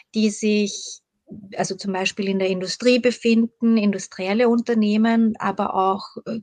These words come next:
große Unternehmen. Ich kann jetzt halt natürlich keine Namen nennen, ähm, die sich auf der einen Seite auch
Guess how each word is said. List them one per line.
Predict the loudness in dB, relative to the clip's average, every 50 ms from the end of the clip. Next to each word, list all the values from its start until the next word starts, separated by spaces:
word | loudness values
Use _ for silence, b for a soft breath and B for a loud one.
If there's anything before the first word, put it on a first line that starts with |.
| -10
große | -8 -2 0 0 0 0 0 0
Unternehmen. | 0 0 0 0 2 2 2 2
Ich | 0 -2
kann | 0 0 0 0
jetzt | 0 2 2
halt | 2 2 2
natürlich | 0 -2 0 0 0 0 0 -2
keine | -4 -6 -4 -4 -4
Namen | -4 -4 0 2 4 4 4
nennen, | 4 4 4 4 4 2 B B B B B B B B B B B 2
ähm, | 2 4 6 6 6 6 6 4 _ 0
die | 0 2
sich | 2 2 2
auf | 0 0
der | 0 0 2
einen | 2 4 4 4 2 2
Seite | 2 2 4 4 4 2 2 2 4 4 4 2 2
auch | 4 4 6 6 4 2 -2 -12 -18